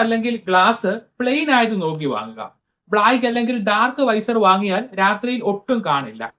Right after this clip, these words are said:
മഴയൊക്കെ ഉള്ളപ്പോൾ വൈസർ ഇട്ട് യാത്ര ചെയ്യേണ്ടി വരുമ്പോൾ ഡാർക്ക് വൈസർ ആണെങ്കിൽ അത് വളരെയധികം ബുദ്ധിമുട്ടാകും. ഇരുചക്ര വാഹനം ഓടിക്കുമ്പോൾ ഹെൽമെറ്റിന്റെ പ്രാധാന്യം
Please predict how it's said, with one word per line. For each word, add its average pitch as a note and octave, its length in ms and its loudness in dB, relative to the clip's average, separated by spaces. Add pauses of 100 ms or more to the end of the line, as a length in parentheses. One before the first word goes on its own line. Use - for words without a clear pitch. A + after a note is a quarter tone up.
(320)
മഴയൊക്കെ B3+ 500 6
ഉള്ളപ്പോൾ A3+ 340 2 (160)
വൈസർ A3+ 340 4
ഇട്ട് B3 100 -2 (120)
യാത്ര G#3 260 2
ചെയ്യേണ്ടി G#3+ 320 2
വരുമ്പോൾ F#3+ 340 2 (720)
ഡാർക്ക് C#4 440 6 (500)
വൈസർ A#3 440 6
ആണെങ്കിൽ G#3 340 0 (420)
അത് G#3 160 8 (140)
വളരെയധികം G#3+ 480 4
ബുദ്ധിമുട്ടാകും. D3 600 -2 (640)
ഇരുചക്ര F4 460 6
വാഹനം D4+ 340 8
ഓടിക്കുമ്പോൾ C#4+ 420 4 (100)
ഹെൽമെറ്റിന്റെ C4+ 500 2
പ്രാധാന്യം A#3 500 4